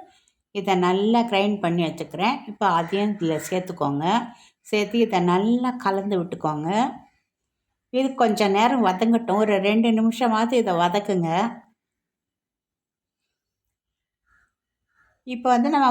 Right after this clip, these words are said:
வறுத்து வச்சிருக்கிறோம் இல்லையா, அந்த த-, இந்த எண்ணெய் இருக்கு இல்லையா, அந்த எண்ணெய் ஃபுல்லா இப்போ இதில் ஊத்திக்கலாம். நம்ம நல்லெண்ணெய் கொஞ்சம் தான் ஊத்தினோம் தாளிக்கிறதுக்கு. இப்போ இந்த எண்ணெய் ஃபுல்லா ஊத்திக்கலாம். அதை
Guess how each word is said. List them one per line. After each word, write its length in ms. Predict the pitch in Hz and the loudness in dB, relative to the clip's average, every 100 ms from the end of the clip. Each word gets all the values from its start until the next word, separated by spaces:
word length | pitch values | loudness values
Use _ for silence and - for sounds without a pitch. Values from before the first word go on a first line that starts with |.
| 233 | 4
வறுத்து 260 | 240 - 294 | 4 2 0
வச்சிருக்கிறோம் 500 | 226 214 196 190 185 | 0 -4 0 2 2
இல்லையா, 200 | 208 214 185 | 4 4 2
அந்த 140 | 196 190 - | 0 -2 -2
த-, 180 | 208 - | -2 -2
இந்த 160 | 214 220 214 208 214 | 0 2 4 4 4
எண்ணெய் 200 | 233 262 | 4 2
இருக்கு 180 | 202 175 | 0 0
இல்லையா, 160 | 175 208 190 | 2 2 2
அந்த 120 | 190 190 | 2 2
எண்ணெய் 240 | 208 220 | 2 0
ஃபுல்லா 320 | - 208 220 240 | -2 -2 0 0
இப்போ 120 | 233 147 | -2 -4
இதில் 240 | 151 147 170 | -4 -6 -4
ஊத்திக்கலாம். 440 | 185 165 143 131 - - _ | -4 -6 -6 -10 -14 -20 _
நம்ம 200 | 214 208 202 | 0 2 4
நல்லெண்ணெய் 420 | 202 220 233 196 - | 4 4 4 2 0
கொஞ்சம் 320 | 196 214 220 | 0 2 2
தான் 140 | 226 196 | 2 0
ஊத்தினோம் 440 | 190 185 175 165 180 | -2 -2 -2 0 0
தாளிக்கிறதுக்கு. 720 | 185 180 165 - 143 - 226 254 - _ - | 0 0 -6 -8 -10 -4 -4 -4 -14 _ -8
இப்போ 140 | 208 208 190 | 0 2 2
இந்த 120 | 175 175 | 2 2
எண்ணெய் 240 | 180 185 | 2 0
ஃபுல்லா 220 | 185 180 185 180 | -2 -2 0 -2
ஊத்திக்கலாம். 460 | 175 - 143 127 - _ _ _ _ _ _ _ - - - _ _ - - _ _ | -6 -8 -10 -10 -14 _ _ _ _ _ _ _ -20 -20 -20 _ _ -20 -20 _ _
அதை 100 | 214 | 0